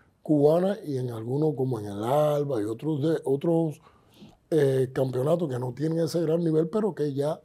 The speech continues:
han, han presentado, eh, cartas de que pueden estar en la selección. Nosotros este tema le, le vamos a prestar la mayor atención.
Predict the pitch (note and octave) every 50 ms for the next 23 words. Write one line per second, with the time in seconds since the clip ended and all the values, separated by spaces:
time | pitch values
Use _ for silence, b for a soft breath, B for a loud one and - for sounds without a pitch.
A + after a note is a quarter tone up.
0 | _ _ _ _ - C3 C3 C3+ D3 D3 D3 C#3+ C#3 C3 B2 C3 b b b b
1 | b b b b b b b _ - C#3 C#3 D3 C#3+ C#3 D#3+ D3 C3 - D3 C3+
2 | B2 - D3+ C#3+ D3 D3 D3 C#3+ C#3 C3+ C3+ B2+ B2 A#2 B2 - - B2 B2+ B2
3 | A#2+ A#2+ A#2+ A2+ A2 G#2 G2 G#2 G#2 _ b b b b b b _ _ - C#3
4 | D3 E3 F3 - F#3 E3+ D#3 C#3 C3 A#2+ B2 A#2 A2 A2+ B2+ C3+ C#3 C3+ B2 -
5 | - C#3 C3+ C3 B2+ B2 A2+ - B2 A#2+ A2+ - - A#2+ A#2+ B2+ C3+ C#3 A#2+ -
6 | G3+ G3+ F3+ F3 F3 F#3 - - - F3+ D#3+ - F#3 F3 D#3+ F#3 F#3+ F#3+ F#3 E3+
7 | D#3 D3+ D3+ D3+ C#3+ C#3 B2 A2+ B2 C3 C3+ C3 C3 C#3 D#3+ D#3+ D#3+ D3+ C#3+ C3+
8 | B2+ C3 D#3+ D#3 D#3 D3+ C3+ C3+ C3 B2 B2 C3+ C#3+ C3+ A2+ A2+ G2+ - - G2
9 | F2+